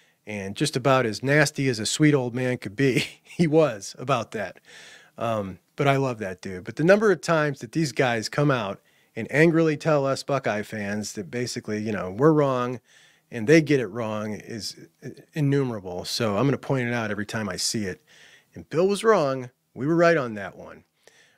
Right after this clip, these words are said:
But, uh, the Julian Sayin hype machine in full effect. Cannot wait to see him. We've seen next to nothing of Julian Sayin, maybe thirty seconds of clips total. And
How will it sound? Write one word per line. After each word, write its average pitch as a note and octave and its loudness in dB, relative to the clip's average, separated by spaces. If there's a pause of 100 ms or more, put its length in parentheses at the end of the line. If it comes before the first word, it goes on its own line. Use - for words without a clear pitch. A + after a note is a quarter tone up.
(160)
But, A2+ -6
uh, G2 -4
the F#2 -12
Julian C#3+ 2
Sayin C#3 2
hype D3 2
machine C#3 -2
in F#2+ -8
full D#3 0
effect. A2+ -4
Cannot C#3 0
wait B2 -4
to G2 -10
see A2 -4
him. G2 -4
We've G#2 -4
seen D#3 2
next C#3 -2
to A2 -8
nothing G#2+ -4
of F#2 -8
Julian F2 -8
Sayin, E2+ -12 (140)
maybe A#2+ -10
thirty B2 -4
seconds A2+ -2
of - -12
clips - -8
total. G#2 -12 (760)
And G#2+ -8